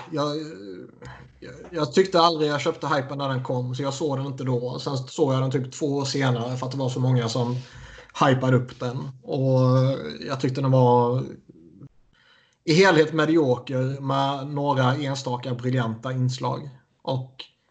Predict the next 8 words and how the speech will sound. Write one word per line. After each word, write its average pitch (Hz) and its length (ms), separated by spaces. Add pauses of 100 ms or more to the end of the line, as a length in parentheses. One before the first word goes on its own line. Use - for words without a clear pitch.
(420)
de 135 180
roliga 139 400
inslagen 131 720
är 127 360
det 123 320
ju 127 140
typ, 120 460
ehm, 120 880